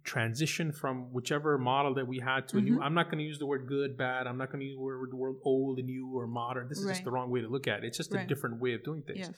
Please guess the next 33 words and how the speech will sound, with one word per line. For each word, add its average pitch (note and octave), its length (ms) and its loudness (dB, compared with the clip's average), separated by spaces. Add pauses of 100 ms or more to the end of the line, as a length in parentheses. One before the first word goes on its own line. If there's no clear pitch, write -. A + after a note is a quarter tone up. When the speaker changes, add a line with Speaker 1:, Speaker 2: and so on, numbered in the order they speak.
(360)
Speaker 1:
So G3+ 120 8
we F3+ 220 8
see G#3+ 280 6
globally C#3+ 760 6
people C#3 320 4
working A#2 340 0
everywhere. B2 260 -6
We C#3+ 140 -4
see D#3+ 260 2
globally, C#3+ 600 0
you B2+ 100 -2
know, B2+ 120 0
w-, C#3 220 -14
women C3+ 340 2 (200)
launching C3 560 0
and A#2+ 140 0
running B2 260 0
startups A#2 560 0
all A2+ 140 0
the A2 80 -2
time. A#2 340 -4
It C#3+ 160 -2
shouldn't F#3 460 2
be F3+ 180 6
a A#2+ 220 2 (260)
surprise. - 800 -4
You A#2 80 -6
know, B2+ 60 -4
it - 60 -4
shouldn't F#3+ 280 2
be B2 80 2
Speaker 2:
Right. A2+ 120 -4
Speaker 1:
a - 60 -14